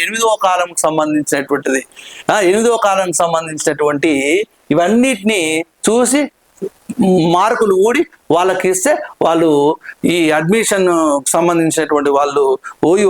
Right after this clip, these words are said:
అడ్మిషన్ విభాగానికి సంబంధించినటువంటి వా-, అడ్మినిస్ట్రేషన్కి సంబంధించినటువంటి వాళ్ళు ఏం, అడ్మిషన్ వర్క్ సంబంధించినటువంటి వాళ్ళు ఏం చేస్తారంటే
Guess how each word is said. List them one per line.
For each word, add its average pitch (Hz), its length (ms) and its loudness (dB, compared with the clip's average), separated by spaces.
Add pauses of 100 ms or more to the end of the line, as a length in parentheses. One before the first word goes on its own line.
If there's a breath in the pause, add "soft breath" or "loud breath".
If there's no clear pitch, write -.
(100)
అడ్మిషన్ 202 460 0
విభాగానికి 151 520 0
సంబంధించినటువంటి 139 680 0
వా-, 135 100 2
అడ్మినిస్ట్రేషన్కి 151 640 -2
సంబంధించినటువంటి 135 680 0
వాళ్ళు 131 220 2 (440 loud breath)
ఏం, 170 60 0 (140)
అడ్మిషన్ 185 380 2
వర్క్ 165 200 -2
సంబంధించినటువంటి 143 600 0
వాళ్ళు 135 200 2
ఏం 135 120 -2
చేస్తారంటే 139 500 0